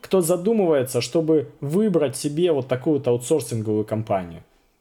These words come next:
Вот какой совет ты бы дал бы из практики, насмотренности, опыта? Как мне выбрать себе аутсорсинговую компанию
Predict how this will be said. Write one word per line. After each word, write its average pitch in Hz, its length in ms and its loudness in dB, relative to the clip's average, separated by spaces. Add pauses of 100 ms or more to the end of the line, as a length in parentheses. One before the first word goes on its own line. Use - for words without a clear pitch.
Вот 175 200 -4
какой 190 440 0
совет 180 500 -2
ты 123 80 -2
бы 131 120 2
дал 123 260 2
бы 98 140 -6
из 123 160 -4
практики, 160 600 -4
насмотренности, 135 1000 -2
опыта? 151 600 0 (320)
Как 180 380 0
мне 170 480 0
выбрать 127 600 -2 (220)
себе 139 340 -2
аутсорсинговую 123 800 0
компанию 120 600 0